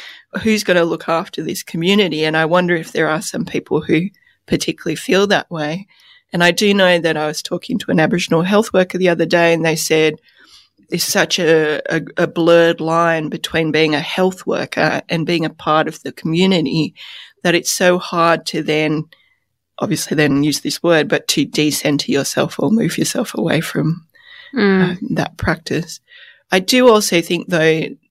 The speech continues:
Speaker 1: there's a new movement about, uh, really recognizing the resources that communities and people have within them,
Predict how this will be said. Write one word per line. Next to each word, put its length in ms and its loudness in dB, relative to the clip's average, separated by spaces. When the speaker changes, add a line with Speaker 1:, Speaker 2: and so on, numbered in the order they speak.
Speaker 1:
there's 240 4
a 80 2
new 640 2
movement 720 2
about, 680 0
uh, 60 -14
really 640 2
recognizing 840 0
the 120 2
resources 720 -4
that 200 -4
communities 640 0
and 160 -2
people 320 -4
have 260 -4
within 400 0
them, 340 -4